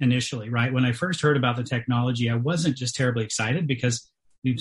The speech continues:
we've used and seen and, and tried, you know, turmeric and curcumin forever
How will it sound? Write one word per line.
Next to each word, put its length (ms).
we've 160
used 440
and 120
seen 420
and, 280
and 160
tried, 400
you 160
know, 100
turmeric 380
and 120
curcumin 400
forever 460